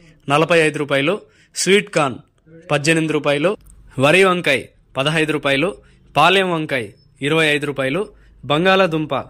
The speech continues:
నలభై ఆరు కిలోల బస్తా వెయ్యి వంద రూపాయలు, మునక్కాయ కిలో మూడు వందల రూపాయలు, కాకరకాయ ఇరవై ఏడు రూపాయలు,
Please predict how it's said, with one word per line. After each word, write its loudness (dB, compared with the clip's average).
నలభై 2
ఆరు 2
కిలోల -2
బస్తా -4
వెయ్యి 4
వంద -2
రూపాయలు, -2
మునక్కాయ 0
కిలో 2
మూడు 0
వందల 0
రూపాయలు, -2
కాకరకాయ 0
ఇరవై 4
ఏడు 2
రూపాయలు, -4